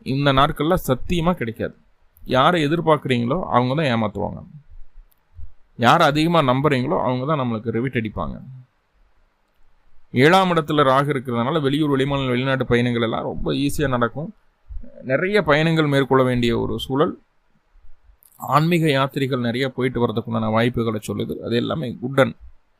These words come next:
good and best, அது இல்லைன்னு சொல்லல. இந்த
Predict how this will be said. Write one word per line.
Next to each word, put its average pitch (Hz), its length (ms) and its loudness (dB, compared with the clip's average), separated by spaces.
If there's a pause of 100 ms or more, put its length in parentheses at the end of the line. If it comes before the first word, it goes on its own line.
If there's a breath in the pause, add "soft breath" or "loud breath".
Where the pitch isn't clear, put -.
(1000)
good 135 160 8
and 143 140 2
best, 113 300 0
அது 117 180 0
இல்லைன்னு 139 300 -2
சொல்லல. 190 260 -2 (1200)
இந்த 123 140 2